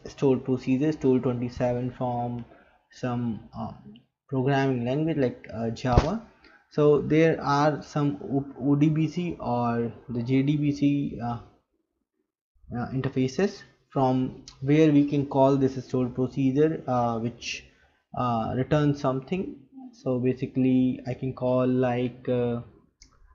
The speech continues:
using the parameter markers. So let's say if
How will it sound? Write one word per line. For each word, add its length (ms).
using 460
the 180
parameter 480
markers. 560
So 400
let's 460
say 300
if 180